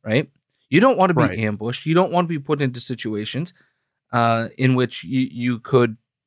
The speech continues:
Speaker 1: potentially risk injuring your image or your candidacy, right? Number two, um, it also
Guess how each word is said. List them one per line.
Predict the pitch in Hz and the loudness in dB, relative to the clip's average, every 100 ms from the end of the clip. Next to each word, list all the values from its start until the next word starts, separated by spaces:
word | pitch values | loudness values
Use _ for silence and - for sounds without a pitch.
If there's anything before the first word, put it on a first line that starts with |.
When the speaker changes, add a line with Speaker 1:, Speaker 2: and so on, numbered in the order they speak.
| _ _ - | _ _ -10
Speaker 1:
potentially | - 135 127 - 120 113 104 - _ _ _ - | -2 2 0 0 -2 -2 -4 -8 _ _ _ 0
risk | 127 127 - | 4 4 2
injuring | - 127 113 117 113 107 | 0 0 0 -2 -2 -2
your | 107 101 95 92 _ _ _ - | -2 -2 -4 -8 _ _ _ 2
image | 135 123 120 113 117 - | 4 6 4 0 -6 -2
or | 110 | -2
your | 101 101 | -2 -4
candidacy, | - 117 107 98 - 92 117 | -2 0 -2 -8 -10 -10 -4
right? | 127 147 - _ _ _ _ _ _ | -2 -2 -6 _ _ _ _ _ _
Number | 143 190 180 165 | 4 4 4 0
two, | 139 - 254 156 156 202 _ _ _ _ - | -2 -2 2 2 0 -4 _ _ _ _ 0
um, | 143 139 135 139 | 2 4 2 0
it | 156 170 | 0 0
also | - 185 240 | 4 4 4